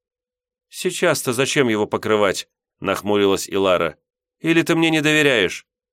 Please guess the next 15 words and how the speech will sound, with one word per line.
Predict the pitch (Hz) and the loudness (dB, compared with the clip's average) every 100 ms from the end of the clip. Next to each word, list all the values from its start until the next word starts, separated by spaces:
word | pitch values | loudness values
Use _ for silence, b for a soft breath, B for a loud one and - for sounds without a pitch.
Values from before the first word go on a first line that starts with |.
| _ | _
Такая | 156 131 160 180 | -4 0 2 2
у | |
тебя | 175 156 143 | 2 0 2
благодарность». | 135 131 123 113 95 87 - - _ _ _ _ _ _ _ | 2 2 2 2 0 -4 -8 -18 _ _ _ _ _ _ _
«Я | - - | -8 -6
действительно | 76 82 - 98 127 135 | -4 -4 -4 -4 -2 -2
не | 139 | -2
знаю. | 135 117 78 67 - _ _ _ _ - | -2 -2 -2 -4 -10 _ _ _ _ -8
Это | 76 87 | -6 -2
мой | 92 101 | 0 0
сослуживец, | 104 90 104 104 143 107 - - _ | -2 -4 -2 0 2 0 -2 -12 _
встретил | - - 101 117 135 | -14 -2 0 2 2
его | 127 117 | 2 2
совершенно | 110 107 98 113 110 | 0 0 0 0 -2
случайно», | 110 127 143 127 78 69 | 0 -2 0 -2 -2 -8